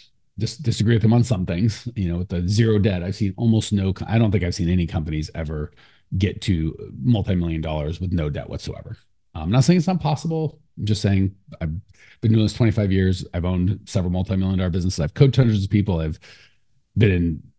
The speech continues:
mentorship groups with other people, it's, whether it's a credit card or a friend or something, yes, it generally takes money, but money is an accelerant. So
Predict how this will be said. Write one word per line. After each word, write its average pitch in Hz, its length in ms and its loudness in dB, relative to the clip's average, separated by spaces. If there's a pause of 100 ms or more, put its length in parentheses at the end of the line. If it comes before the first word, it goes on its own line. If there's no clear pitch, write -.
(140)
mentorship 147 420 8
groups 123 220 6
with 123 100 8
other 113 160 6
people, 95 320 0
it's, 87 160 -2
whether 120 180 6
it's 98 120 -4
a 92 60 -2
credit 131 240 6
card 117 240 4
or 82 100 0
a 82 40 0
friend 107 400 2
or 78 360 0
something, 78 600 -4 (260)
yes, - 400 -6
it 78 120 -6
generally 78 400 -6
takes - 280 -6
money, 60 180 -6
but 95 140 -6
money 135 200 6
is 113 120 4
an 95 80 0
accelerant. 62 480 -10
So 87 340 -4